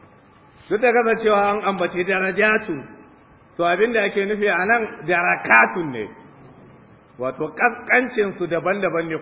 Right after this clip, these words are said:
kowa da matsayinsa a wajen Allah. Saboda haka in ka tara yin iska gaba ɗaya ko masu saɓon Allah, to kowa akwai gwargwadon matsayinsa, gwargwadon saɓonsa ga Allah, kuma gwargwadon munin laifin da yake aikatawa wa Allah. Allah ya kare mu.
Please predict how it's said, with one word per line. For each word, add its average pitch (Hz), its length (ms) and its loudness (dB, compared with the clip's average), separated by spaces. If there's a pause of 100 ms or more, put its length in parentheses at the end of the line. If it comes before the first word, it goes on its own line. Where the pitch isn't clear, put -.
kowa 214 320 4
da 180 100 -2
matsayinsa 151 500 -6
a 113 40 -8
wajen 117 280 -8
Allah. 110 240 -10 (540)
Saboda 175 220 -2
haka 175 200 2
in 165 80 -4
ka 175 100 -4
tara 175 300 -2
yin 165 200 -8
iska 175 320 -8
gaba 147 280 -4
ɗaya 175 140 -6
ko 180 140 -4
masu 156 320 -6
saɓon 151 320 -6
Allah, 220 280 0 (500)
to 139 200 -6
kowa 185 420 -2
akwai 170 280 -4
gwargwadon 170 560 -4
matsayinsa, 196 640 -4
gwargwadon 175 600 -4
saɓonsa 170 560 -6
ga 143 120 -4
Allah, 247 360 4 (420)
kuma 208 220 0
gwargwadon 202 600 -2
munin 214 640 0
laifin 196 480 -2
da 180 60 -2
yake 175 260 -2 (140)
aikatawa 156 580 -2
wa 123 160 -2
Allah. 110 220 -10 (1120)
Allah 123 220 -6
ya - 60 -8
kare 135 320 0
mu. 92 120 -14